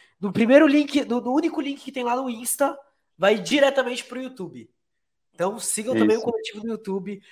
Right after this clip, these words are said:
Speaker 1: pra ver um pouco do trampo também, pra entender o que eles estão fazendo ali. E, é claro, dependendo, até levar pra outros lugares aí essa forma de atuação. Por que não, né? É,
Speaker 2: Uhum.
Speaker 1: muito bom,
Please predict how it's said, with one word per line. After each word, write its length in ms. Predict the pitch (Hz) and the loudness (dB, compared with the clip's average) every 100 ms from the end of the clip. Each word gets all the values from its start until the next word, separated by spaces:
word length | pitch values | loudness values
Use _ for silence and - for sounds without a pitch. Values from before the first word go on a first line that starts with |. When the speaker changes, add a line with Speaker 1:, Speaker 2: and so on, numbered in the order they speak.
| _ - | _ 0
Speaker 1:
pra 140 | 202 | 2
ver 120 | 180 254 | 2 -2
um 120 | 277 | 0
pouco 240 | 285 269 | 2 4
do 80 | 247 | 4
trampo 400 | 247 196 202 208 | 8 10 10 8
também, 220 | 185 185 | -6 -6
pra 120 | 196 196 | -6 -10
entender 260 | 196 185 | -10 -4
o 60 | 220 | -4
que 100 | 247 | -4
eles 80 | 226 | -6
estão 160 | 233 | -6
fazendo 260 | 220 208 208 | -2 -4 -2
ali. 380 | 196 175 240 - _ _ | -6 -6 -10 -12 _ _
E, 60 | 226 | 2
é 80 | 269 | 4
claro, 320 | 202 233 240 | 6 8 6
dependendo, 460 | 185 233 240 220 262 | 4 0 2 4 6
até 180 | - 254 | 6 8
levar 300 | 277 220 247 | 8 8 2
pra 140 | 269 | 2
outros 240 | 262 277 277 | -2 -4 -12
lugares 500 | 233 202 240 302 277 | -4 -2 -2 -2 0
aí 400 | 240 220 311 392 - _ _ | 0 0 -4 -8 -14 _ _
essa 200 | 226 320 | -2 0
forma 320 | - 240 262 277 | 6 8 8 6
de 60 | |
atuação. 640 | 294 370 415 - 208 156 113 _ _ _ - | 4 4 4 4 4 2 -4 _ _ _ -8
Por 140 | 175 | -4
que 140 | 214 | -2
não, 240 | 190 147 123 | 0 -2 -4
né? 200 | 127 139 - _ _ _ _ _ _ - | -8 -10 -14 _ _ _ _ _ _ -4
É, 520 | 107 113 123 120 98 | 0 0 0 -4 -8
Speaker 2:
Uhum. 280 | 95 101 107 _ | -8 -6 -8 _
Speaker 1:
muito 240 | 185 208 | -10 -10
bom, 100 | 208 | -6